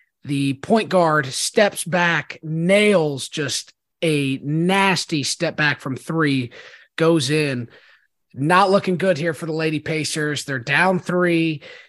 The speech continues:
uh, about eleven seconds left in the first overtime. Uh, Gentry Worley, starting, uh, shooting guard for the Lady Pacers, gets the ball,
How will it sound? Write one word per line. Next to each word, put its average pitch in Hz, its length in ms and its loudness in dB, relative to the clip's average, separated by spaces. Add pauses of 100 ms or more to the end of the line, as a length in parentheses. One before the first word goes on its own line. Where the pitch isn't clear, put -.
(140)
uh, 113 60 -6
about 123 440 -2
eleven 160 460 0
seconds 170 480 -2
left 160 340 -4
in 151 140 -6
the 135 80 -8
first 160 340 -4
overtime. 147 800 -2 (800)
Uh, 131 380 -4 (100)
Gentry 220 440 4
Worley, 180 640 4 (160)
starting, 160 600 0
uh, 139 260 -2
shooting 196 400 0
guard 147 320 -2
for 165 120 -8
the 147 60 -6
Lady 143 280 -2
Pacers, 151 480 -4
gets 156 200 -6
the 160 80 -4
ball, 143 440 -2